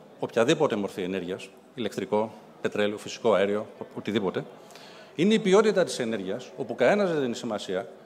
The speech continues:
όμως σε κάποιο βαθμό διαμορφώνει το-, τον παράγοντα κόστος, γιατί κανένας δεν ξέρει ποια είναι η ηλεκτρική ενέργεια και η ποιότητά της, στην οποία μας πρόχνει, ε, η δεη στο δίκτυο και η κάθε δεη.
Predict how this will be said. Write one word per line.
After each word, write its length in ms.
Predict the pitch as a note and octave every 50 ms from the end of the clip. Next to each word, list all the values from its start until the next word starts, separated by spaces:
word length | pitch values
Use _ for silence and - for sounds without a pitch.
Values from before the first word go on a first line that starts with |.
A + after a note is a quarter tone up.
| - - - - - -
όμως 400 | - C#3+ E3+ F#3 F3 C#3 - -
σε 100 | - C3+
κάποιο 320 | - - F3+ F#3+ G3 G3 E3+
βαθμό 520 | D#3 D3 - - E3 F3 F#3 D#3 A#2+ - -
διαμορφώνει 840 | A2 A#2+ B2 B2 B2 A#2+ A2+ A#2+ - - F#3+ G#3 G3+ F#3 C#3+ - - - - - - - - -
το-, 120 | - D3 -
τον 140 | - C#3+ B2+
παράγοντα 600 | A#2+ B2 A#2+ B2+ B2+ B2 A#2+ A2+ G2+ G2+ G2+ G2 - - -
κόστος, 560 | - A#2+ G2+ - - - F2+ F#2+ A2 - - - - - - - - - -
γιατί 160 | G#2 G2+ D3+
κανένας 420 | - - D3+ D#3 F#3 G3 F#3+ E3+
δεν 80 | D3+ D#3+
ξέρει 460 | B2+ A#2 C3 D3 C3+ A#2+ G#2+ G2 - - - - - - - - -
ποια 160 | - D3+ C3+
είναι 160 | C3 B2 B2+
η 100 | B2 B2 B2
ηλεκτρική 480 | A#2+ A#2 A#2 G#2+ - A#2 A2 G2+ C3 A#2
ενέργεια 360 | A2 G#2+ A#2 A2+ A2+ A2 A2
και 120 | G#2+ -
η 40 | A#2+
ποιότητά 480 | - - A#2 A2+ A2+ A2 A2 A#2 A#2 A2+
της, 140 | A2 G2+
στην 160 | - - B2 G#2+
οποία 340 | G2 - B2+ A#2 G#2+ G2 -
μας 240 | - A#2 A2+ - -
πρόχνει, 500 | - - A#2+ A#2+ A2+ - G#2+ G2+ G2 F2+ - - - - - - -
ε, 360 | - G#2 G#2 G2+ G2+ G2 F#2+ - - - - - - -
η 80 | C3+
δεη 380 | A2+ G#2 A2+ A2 A2+ G#2+ G2 - -
στο 180 | - - -
δίκτυο 380 | G2+ G#2 G#2 F#2+ - F#2 F#2+ - - - -
και 80 | - G#2
η 40 | F#2+
κάθε 220 | - G#2+ - F#2+
δεη. 260 | E2 D#2 E2 F2 -